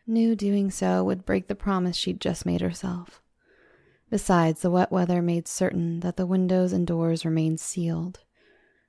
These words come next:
if only to avoid damage to the hardwood floors. Arranging the flowers how she wanted them, Julia sniffed. Pollen tickled her nostrils and caused her to cough.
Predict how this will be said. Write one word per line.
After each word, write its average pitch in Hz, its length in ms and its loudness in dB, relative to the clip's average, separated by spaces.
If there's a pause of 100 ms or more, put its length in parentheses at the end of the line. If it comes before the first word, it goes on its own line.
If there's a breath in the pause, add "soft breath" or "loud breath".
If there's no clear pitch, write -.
if 220 160 0
only 208 380 4
to 214 160 2
avoid 185 340 2
damage 170 520 2
to 185 100 -6
the 175 80 -2
hardwood 170 400 -2
floors. 170 640 -6 (1400)
Arranging 214 400 6
the 208 100 2
flowers 175 440 2
how 180 100 0
she 175 180 -4
wanted 170 380 0
them, 165 340 -6 (680)
Julia 202 340 4
sniffed. - 640 -4 (880)
Pollen 202 460 2
tickled 190 420 0
her 180 100 2
nostrils 170 680 -2
and 180 160 0
caused 190 380 -2
her 175 80 -4
to 185 80 -6
cough. 185 560 -8